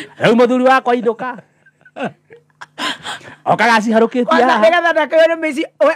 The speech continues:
Speaker 2: okaga mbete gũcikia thogithi-inĩ.
Speaker 1: Ĩĩ. Eh, bara ikagi-, aika-, ci thogithi-inĩ. Akinya mũciĩ agacicomora. Akera mbembe yake, "Babe,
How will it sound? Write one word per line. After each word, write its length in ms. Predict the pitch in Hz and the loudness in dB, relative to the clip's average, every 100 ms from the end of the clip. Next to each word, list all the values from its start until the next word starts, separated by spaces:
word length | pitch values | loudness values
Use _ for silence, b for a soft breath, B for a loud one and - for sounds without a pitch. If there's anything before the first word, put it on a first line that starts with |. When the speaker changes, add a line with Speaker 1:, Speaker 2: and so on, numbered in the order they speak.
| 381 | 0
Speaker 2:
okaga 300 | 381 - 330 | -2 0 0
mbete 240 | 320 302 320 | 2 2 4
gũcikia 480 | 311 262 320 339 320 | 2 2 -6 -2 2
thogithi-inĩ. 460 | 320 302 277 240 | 2 2 -2 2
Speaker 1:
Ĩĩ. 400 | 311 349 349 370 320 _ _ _ _ | 4 6 4 2 -2 _ _ _ _
Eh, 180 | 311 339 339 | 0 0 2
bara 160 | 330 320 | 2 2
ikagi-, 280 | 311 285 | 2 0
aika-, 280 | 262 277 269 | 0 -2 -2
ci 140 | 226 302 | -2 0
thogithi-inĩ. 560 | 254 247 214 180 208 208 _ - | 0 0 -4 -4 -4 -6 _ 0
Akinya 420 | 302 320 311 254 | 2 2 0 -2
mũciĩ 300 | 233 247 247 | -2 -4 -4
agacicomora. 600 | 226 208 - 196 170 147 _ _ _ - | -4 -4 -4 -4 -6 -8 _ _ _ -6
Akera 380 | 208 202 190 196 | -4 0 2 2
mbembe 200 | 165 175 | 0 0
yake, 240 | 175 160 | -2 -2
"Babe, 280 | 151 180 175 | -2 0 0